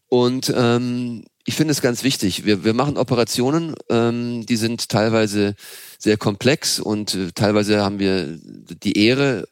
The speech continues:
und, ähm, die Chance, Operationen mit Patienten gemeinsam durchzustehen, die vielleicht noch nicht so oft gemacht worden sind oder die hochriskant sind oder wo wir auch, ähm, neue Grenzen ausloten.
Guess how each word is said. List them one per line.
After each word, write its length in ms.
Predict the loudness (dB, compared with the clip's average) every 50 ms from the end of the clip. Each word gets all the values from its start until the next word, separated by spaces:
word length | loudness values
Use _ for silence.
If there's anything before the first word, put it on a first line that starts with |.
| _
und, 340 | -2 0 0 0 -2 -4 -4
ähm, 800 | -2 0 0 0 -2 -2 -4 -8 -10 -12 -14 -14 -16 -16 -18 -20 -20 -20 _ _ -20 -16
die 140 | -10 -6 -4
Chance, 480 | -2 0 2 2 2 0 0 0 0
Operationen 720 | 0 -2 -2 -2 -4 -4 -4 -4 -4 -2 -2 -2 -4 -4 -6 -4
mit 200 | -4 -4 -4 -2
Patienten 440 | -4 -2 -2 -2 -2 -4 -4 -4
gemeinsam 500 | -4 -2 0 0 -2 -2 -2 -4 -6 -4
durchzustehen, 640 | -4 -2 -4 -2 -4 -6 -8 -4 -2 -2 -2 -2 -4 -8 -16 -18 -18 -18 -18 -20 -16 -10 -8
die 60 | -6
vielleicht 360 | -2 0 2 2 2 2 0
noch 80 | -2 -2
nicht 140 | -2 -2 0
so 100 | 0 0
oft 200 | 0 -2 -2 -2
gemacht 340 | 0 0 0 -2 -2 -2
worden 220 | 0 0 0 0 0
sind 180 | -2 -2 0
oder 100 | 0 0
die 120 | 0 0 -2
hochriskant 680 | 0 -2 -2 -2 -2 -2 -4 -2 -2 -2 -2 -2 -2
sind 280 | 0 0 0 0 -2 -8 -12 -16 -16 -16 -18 -12 -4
oder 200 | 0 0 2 2
wo 140 | 2 2 2
wir 160 | 2 2 2
auch, 260 | 2 0 0 0 0
ähm, 380 | 0 0 0 0 -2 -4 -8 -10 -10
neue 300 | -6 -2 0 0 0 0
Grenzen 420 | 0 0 0 0 0 -2 -4 -6
ausloten. 840 | -4 -2 0 0 0 -2 -2 0 2 2 2 0 -2 -4 -6 -6